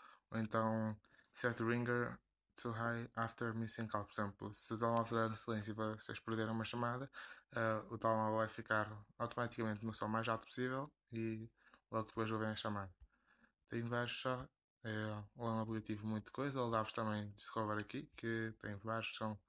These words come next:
publicados constantemente. Também vocês podem pesquisar para, com coisa que vocês quiserem. Também aqui no MyApplet tem aqui no Service, vocês podem, por exemplo, Android S M S,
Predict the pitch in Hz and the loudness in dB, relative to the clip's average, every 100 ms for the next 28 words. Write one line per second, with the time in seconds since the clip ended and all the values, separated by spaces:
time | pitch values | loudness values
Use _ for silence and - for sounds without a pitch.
0 | - - - - _ 107 110 107 107 107 | -20 -20 -20 -20 _ -2 0 0 0 0
1 | - - - _ _ - _ _ 120 117 | -4 -6 -10 _ _ -20 _ _ -2 0
2 | 117 107 113 123 127 147 - _ _ _ | 0 0 -2 -2 -4 -16 -18 _ _ _
3 | _ _ _ _ - - - 117 110 110 | _ _ _ _ -20 -18 -4 -2 0 -2
4 | 113 - 113 110 104 - 117 107 110 117 | -4 -2 0 0 -2 -2 0 2 2 2
5 | - - 117 - _ _ - 113 110 - | 0 -6 -8 -8 _ _ -6 -2 -2 -2
6 | 107 - 110 113 - 110 107 120 135 147 | -2 -2 -2 -2 -4 -4 0 0 0 -4
7 | - _ - - - - _ _ - 110 | -10 _ -20 -18 -18 -20 _ _ -4 0
8 | 107 107 - 110 107 107 107 110 - 110 | 0 0 -2 0 2 2 0 -2 -2 -4
9 | 110 110 110 - 120 131 143 - - - | -2 -2 -2 -2 -2 -2 -4 -6 -6 -8
10 | - 110 113 - 113 107 107 104 110 110 | -10 -8 -6 -4 -4 -4 -4 -6 -2 -2
11 | 110 107 107 - 110 120 143 - | 0 0 -2 -4 -2 -2 -4 -10